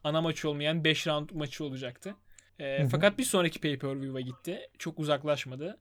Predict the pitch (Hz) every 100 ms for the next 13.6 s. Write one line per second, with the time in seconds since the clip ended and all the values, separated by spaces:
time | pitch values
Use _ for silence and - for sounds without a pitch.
0 | _ 151 170 165 165 185 165 170 - 160
1 | 151 160 151 - 156 160 151 151 147 151
2 | 156 147 151 151 156 151 147 143 147 180
3 | 165 190 254 214 - _ 175 160 175 151
4 | 147 143 165 226 277 185 170 185 156 131
5 | 127 135 131 147 151 147 180 - _ -
6 | _ - 143 175 151 143 127 - - _
7 | - 185 180 147 - - 151 147 - 240
8 | - 226 160 143 156 180 170 151 135 -
9 | 180 180 160 151 143 156 156 147 - 135
10 | 127 127 175 156 196 302 - - - 202
11 | 226 277 - - - 240 180 165 151 -
12 | 190 202 208 190 180 185 190 160 139 143
13 | - 127 - 185 - -